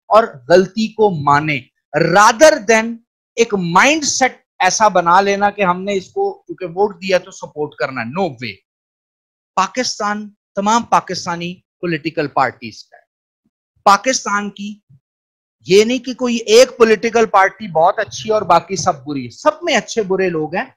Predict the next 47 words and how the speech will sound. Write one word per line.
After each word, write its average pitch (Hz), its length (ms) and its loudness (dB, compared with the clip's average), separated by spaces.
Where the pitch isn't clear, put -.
बस - 480 -2
इनको 180 260 -6
chance 170 440 -2
मिला 180 220 0
है, 220 120 -2
मौका 165 340 0
मिला 160 240 2
है 226 160 0
इनको 165 220 -6
perform 147 460 -8
करने 196 380 -6
का, 214 320 -4
मौका 147 260 -2
दिया 190 260 0
जाए। 220 240 -4
अगर 185 200 0
ये 220 140 4
नहीं 262 180 4
करेंगे 277 460 4
तो - 340 -12
हमारे 190 260 2
पास 240 240 -4
और 208 180 2
options 214 440 -4
हैं। 196 160 -6
अब 165 140 -8
ये 151 160 -4
तो 233 140 -4
म-, 202 340 -4
इसका 214 280 -8
तो 220 100 -16
कोई 254 220 -2
ऐसी 247 320 -4
intolerant 233 600 -2
attitude 226 480 -6
है 220 80 0
कि 220 140 -6
नहीं 233 200 -6
भी 226 100 -12
फिर 208 140 -6
किसी - 260 -12
और 185 200 2
को 220 140 0
vote 202 240 0
भी 208 100 -14
नहीं 214 120 -12
देना। 196 280 -8